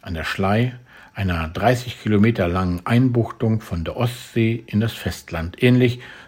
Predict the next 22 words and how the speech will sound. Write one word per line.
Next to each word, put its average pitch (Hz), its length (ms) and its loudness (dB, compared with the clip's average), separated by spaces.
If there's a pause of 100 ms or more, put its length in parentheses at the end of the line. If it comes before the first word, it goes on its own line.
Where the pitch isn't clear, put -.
so 165 140 2
wie 151 80 6
ein 101 140 4
Fjord 110 420 2
in 92 100 -2
Norwegen, 95 500 2
wahrscheinlich 101 520 0
aber 95 240 -2
eher 90 240 -2
durch 90 220 -6
die - 160 -4
Eiszeit - 560 -10
gebildet. 80 520 -10 (720)
Wikinger 107 520 2
haben 82 200 -6
hier 87 120 -4
gesiedelt, 110 560 2 (200)
schon 147 320 2
vor 127 200 2
über 131 240 4
tausend 175 360 4
Jahren. 90 360 -2